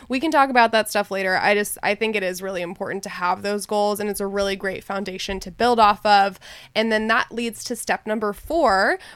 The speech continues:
which is start creating and posting content. And remember to be consistent. So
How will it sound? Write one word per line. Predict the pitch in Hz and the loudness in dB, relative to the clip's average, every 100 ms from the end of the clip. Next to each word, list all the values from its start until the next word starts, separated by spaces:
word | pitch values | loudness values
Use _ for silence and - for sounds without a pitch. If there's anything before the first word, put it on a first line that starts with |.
| - | 0
which | 233 - | 2 2
is | 196 220 - | 0 0 -4
start | - - 240 359 | -10 2 2 2
creating | - 294 240 262 302 302 | -2 0 2 2 -2 -2
and | 220 220 269 | -2 -2 -2
posting | - 254 214 294 262 | -4 -4 -2 -2 -2
content. | - 214 208 202 165 | 0 -2 -2 -2 -2
And | - 226 226 | 2 2 2
remember | 240 254 285 | 2 2 0
to | 247 | -2
be | 247 | -4
consistent. | 226 220 - 190 - - 104 - | -4 -4 -4 -6 -6 -6 -8 -4
So | - 208 208 | 2 2 2